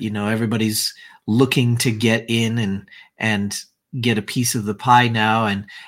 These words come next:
and you were sort of in, in the beginning age, uh, stages, I mean, of YouTube and its growth. But what, what have you found that is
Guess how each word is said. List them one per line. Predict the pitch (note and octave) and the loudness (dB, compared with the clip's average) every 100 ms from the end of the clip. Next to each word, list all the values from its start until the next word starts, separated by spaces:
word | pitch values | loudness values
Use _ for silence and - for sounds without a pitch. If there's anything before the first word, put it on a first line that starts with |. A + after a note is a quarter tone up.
| - | -6
and | A2 | 0
you | A2+ A#2+ | 2 2
were | A#2 | 2
sort | - B2 A2+ | 0 0 0
of | G#2+ A2 - - _ | -2 -6 -16 -20 _
in, | A#2+ B2 | 0 2
in | A2+ | 2
the | G#2+ | 0
beginning | G2 G#2 A#2 E3 C3 A2 A2 - | 0 0 2 2 2 -2 -6 -6
age, | A#2+ A2+ A2 C3 - | -2 0 -2 -6 -4
uh, | |
stages, | A#2+ - C3+ D3 C3 G2+ A#2+ | 0 2 6 6 6 2 0
I | A2 | -2
mean, | A2 A#2 A#2+ - - - | -2 -4 -8 -20 -20 -6
of | A2+ A2 G#2+ - - _ _ _ _ | -2 -2 -4 -8 -18 _ _ _ _
YouTube | G2+ B2 C3 C3+ A#2 | -2 0 2 0 0
and | A2+ | -2
its | A2+ - | -4 -6
growth. | A#2+ A#2 C#3 C3 - | -4 -2 0 -4 -4
But | A#2+ - | -4 -2
what, | B2+ D3+ D#3 | 2 2 2
what | C3 D3 | -4 2
have | E3 | 2
you | D3+ C3+ | 4 0
found | B2 C3+ A#2+ B2+ B2 | 2 0 2 2 0
that | A2+ G#2+ | -2 -2
is | A2 G#2+ G2+ | -2 -2 -6